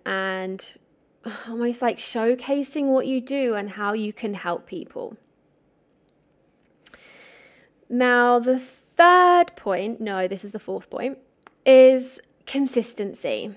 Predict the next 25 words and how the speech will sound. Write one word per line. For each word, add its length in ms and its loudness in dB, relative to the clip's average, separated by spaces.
Don't 300 -2
hate 260 -10
me 140 -10
for 120 -18
saying 340 -10
this. 540 -14
<laughs> 1160 -4
Don't. 420 -2
Uh, 400 6
everyone 360 0
hates 300 -4
me 80 -2
as 100 -4
soon 140 -4
as 100 -6
I 100 -6
bring 220 -10
up 140 -12
this 180 -10
word. 640 0
Um, 640 4
but 120 2
it's 200 0
a 80 0
thing. 560 -6